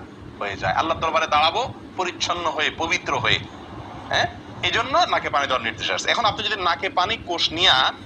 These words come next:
ধরে একটু হালকা টান দেন, তাহলে ভিতরে কিছুটা পানি যাবে কি যাবে না? এটা আপনাকে করতে হবে। নাম্বার দুই,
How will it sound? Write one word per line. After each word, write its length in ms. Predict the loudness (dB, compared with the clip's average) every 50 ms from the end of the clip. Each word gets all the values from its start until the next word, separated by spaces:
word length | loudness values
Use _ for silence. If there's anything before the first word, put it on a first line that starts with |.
| -16 -16 -16 -18 -16 -16 -12 -10
ধরে 400 | -4 0 4 8 10 10 10 8 6 0 -16 -18 -16 -16 -16 -16 -16 -16 -10 -8 -6
একটু 200 | -6 -6 -8 -4 4 6
হালকা 380 | 6 6 6 4 2 0 0
টান 240 | 0 2 0 -2 0
দেন, 160 | 0 -2 -2 -2 -4 -2
তাহলে 220 | -2 0 0 0 -2
ভিতরে 280 | -4 -2 -2 -2 -2
কিছুটা 300 | -2 -4 -4 0 0 2
পানি 160 | 2 2 2
যাবে 220 | 2 2 2 0 0
কি 100 | 0 0
যাবে 160 | 0 0 0
না? 120 | -2 -4 -6 -10 -16 -18 -16 -16 -16 -16 -16 -16 -16 -16 -16 -16 -14 -14 -14 -14 -14 -14 -14 -16 -16 -16 -16 -16 -16 -16 -16 -16 -16 -16 -16 -16 -16 -14 -14 -14 -10 -6
এটা 180 | -4 -2 -2 -2
আপনাকে 260 | -2 -2 -2 -4 -4
করতে 260 | -6 -8 -10 -8 -6
হবে। 200 | -4 -4 -4 -6 -8 -16 -18 -18 -18 -18 -16 -16 -16 -16 -18 -16 -14 -8 -4
নাম্বার 380 | -4 -2 0 0 -2 -2 -4
দুই, 260 | -10 -10 -10 -10 -12